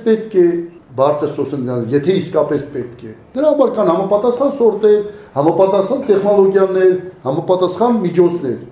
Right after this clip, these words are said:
Սոսնձանյութը ինչ է։ Սոսնձանյութը ընդամենը սպիտակուց է։ Սպիտակուցի հիմքը դա ազոտն է։ Այսինքն, և կենդանիների մոտ, և բույսերի մոտ սպիտակուցը առաջանում է ազոտից։ Եթե մենք ուզում ենք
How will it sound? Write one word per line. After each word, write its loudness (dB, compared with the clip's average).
Սոսնձանյութը 2
ինչ 0
է։ -6
Սոսնձանյութը 0
ընդամենը -2
սպիտակուց -8
է։ -12
Սպիտակուցի 2
հիմքը -4
դա 4
ազոտն -2
է։ -20
Այսինքն, -2
և 2
կենդանիների 2
մոտ, -2
և -2
բույսերի 0
մոտ -2
սպիտակուցը -2
առաջանում -6
է -6
ազոտից։ -14
Եթե 2
մենք 4
ուզում 0
ենք 0